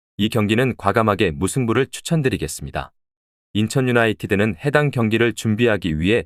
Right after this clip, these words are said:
주전 선수들의 체력 안배에도 어느 정도 신경 쓰는 모습이었습니다. 즉, 무고사 박승호, 제르소의 삼각 편대와 중원에서 의외의 한방을 보여주는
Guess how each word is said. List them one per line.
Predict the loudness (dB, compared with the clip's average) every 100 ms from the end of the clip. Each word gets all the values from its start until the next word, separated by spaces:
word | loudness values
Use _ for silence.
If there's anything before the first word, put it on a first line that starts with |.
| -6
주전 | -2 0 0
선수들의 | -2 -4 -2 0 0 -2
체력 | -2 0 0
안배에도 | 0 2 2 2 0 0
어느 | 0 2
정도 | 0 0 -2 -2
신경 | -2 -2 -2
쓰는 | -2 -2 -2
모습이었습니다. | -2 -4 -8 -8 -10 -10 -12 -12 -16 _ _ _ _ _
즉, | -4 -2 -4 _ _ _
무고사 | -2 0 2 0
박승호, | 0 -6 -4 -2 0 -2 _ _ -8
제르소의 | -2 0 0 0 0
삼각 | 0 -2 0 -2 -2
편대와 | -2 0 2 2 0 -4
중원에서 | -2 0 2 2 0 -2 0
의외의 | 0 2 2 0
한방을 | -2 -2 0 0 -2
보여주는 | 0 0 0 0 -2